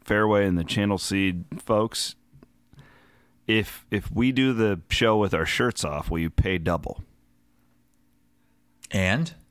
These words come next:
Speaker 2: Did they go for it?
Speaker 1: They've not gone for it yet.
Speaker 2: We could be the new Cavender twins. Chris and Chris.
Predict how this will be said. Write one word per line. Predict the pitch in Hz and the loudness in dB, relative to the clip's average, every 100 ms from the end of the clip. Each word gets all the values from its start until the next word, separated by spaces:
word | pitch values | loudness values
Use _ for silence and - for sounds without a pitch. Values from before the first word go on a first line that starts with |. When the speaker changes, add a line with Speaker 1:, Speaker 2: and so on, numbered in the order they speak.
| _ _ _ _ _ _ _ | _ _ _ _ _ _ _
Speaker 2:
Did | 92 | -2
they | 87 | 0
go | 90 101 | 2 0
for | - 139 | 2 0
it? | 165 - - _ _ _ - _ _ _ _ | -2 -6 -20 _ _ _ -20 _ _ _ _
Speaker 1:
They've | - 98 | 0 2
not | 95 87 78 | 2 0 -4
gone | 82 78 | -6 -6
for | 82 - - | -8 -10 -12
it | - | -8
yet. | - 69 - - | -8 -8 -8 -2
Speaker 2:
We | 110 | 0
could | 151 175 | 2 2
be | 147 | 4
the | 151 | 4
new | 143 139 | 4 2
Cavender | 143 127 123 156 123 92 | 4 4 4 2 2 0
twins. | - - 82 69 65 - _ _ _ _ _ _ _ | -4 -4 -4 -4 -8 -12 _ _ _ _ _ _ _
Chris | - 135 135 | -2 0 0
and | 123 | 0
Chris. | - 131 87 | 0 0 0